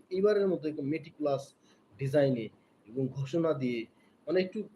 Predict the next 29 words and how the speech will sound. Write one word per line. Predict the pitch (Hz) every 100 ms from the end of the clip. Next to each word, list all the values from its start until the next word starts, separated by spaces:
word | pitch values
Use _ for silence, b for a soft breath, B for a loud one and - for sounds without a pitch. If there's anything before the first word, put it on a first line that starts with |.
| - -
কেমন, | 269 226 139
একটু | - 127
ব্যতিক্রম। | 160 190 196 120 90
আপনারা | - - 139 139
নিজেরাও | 139 135 139 131
একটু | 131 -
চিন্তা | - 127 139
করলে | 135 131
বুঝবেন | 120 131 113 117
যে | 117
এটা, | 120 120
এটা | 120 123
একটু, | 123 156 180 b _ _ -
আ, | 135 127
মা-, | 131 123 113 107
বে-, | 123 110 107 - _ 127
বাংলাদেশের | 127 147 160 160 139 147
ইতিহাসের | 170 160 147 143 143 135 -
পিছনের | 165 160 170 160
যে | 143
ঘটনাগুলা, | 139 143 135 117 123 b b -
সেগুলোর | 190 202 190
সাথে | 170 165
খুব | 165 151
একটা | 151 135 - _ _
মিল | 175 202 147
নাই। | 92 -
এটা | -
একটু | -